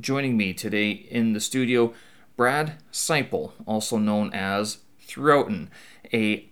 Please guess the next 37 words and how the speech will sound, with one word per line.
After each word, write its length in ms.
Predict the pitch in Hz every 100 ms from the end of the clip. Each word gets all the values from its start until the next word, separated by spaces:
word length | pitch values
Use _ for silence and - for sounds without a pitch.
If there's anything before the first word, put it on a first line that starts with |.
| -
an 100 | 104
American-born 1160 | 107 170 190 202 185 - - 123 139 147 151 -
electronic 480 | 104 101 - 151 156
producer 420 | 143 143 131 127
and 120 | 123
multi-instrumentalist. 1120 | 113 127 - 123 117 - 117 120 110 95 90 -
He's 160 | 104
been 160 | 98 160
in 80 | 135
China 360 | - 110 104
now 220 | 98 92
for 240 | 101 95 -
over 220 | 101 95
fifteen 480 | - 117 - 107 101
years 320 | 131 143 156 - - -
and 220 | - 101 104
now 160 | 127
runs 300 | 135 120 123
his 160 | 123 107
own 220 | 113 110
studio 580 | 110 113 101 98 101 -
here 440 | - 113 98 98 -
in 260 | 95 92
Beijing. 580 | 87 90 90 123 117 - - - - -
Uh, 140 | - 123
when 140 | 127
he's 160 | 127 110
not 200 | 147 226
helping 380 | 202 131 113 101
other 160 | 95
people 320 | 95 110 104
record 520 | 95 98 98 123 123 156
and 220 | 113 95
make 200 | 101 98
their 160 | 98 98
own 140 | 98
music, 360 | 107 156 190